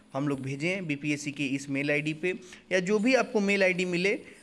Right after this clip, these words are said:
अ, किसी मंत्री का, नेता का, सबके मेल आईडी पे आप लोग भेजिए, ऑफिशियल मेल आईडी पे, ताकि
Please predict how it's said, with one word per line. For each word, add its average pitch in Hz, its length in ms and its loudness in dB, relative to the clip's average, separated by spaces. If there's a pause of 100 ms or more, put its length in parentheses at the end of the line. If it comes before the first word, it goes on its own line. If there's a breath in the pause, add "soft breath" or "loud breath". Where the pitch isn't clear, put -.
(120)
अ, 151 60 -2
किसी 165 260 -2
मंत्री 160 360 -2
का, 156 140 0
नेता 143 300 -2
का, 147 100 0
सबके 156 460 -4
मेल 147 220 0
आईडी 139 180 0
पे 139 120 0
आप 135 120 -2
लोग 143 140 -4
भेजिए, 147 220 -2
ऑफिशियल 147 420 0
मेल 139 200 0
आईडी 131 220 0
पे, 165 200 -4 (680 loud breath)
ताकि 220 520 0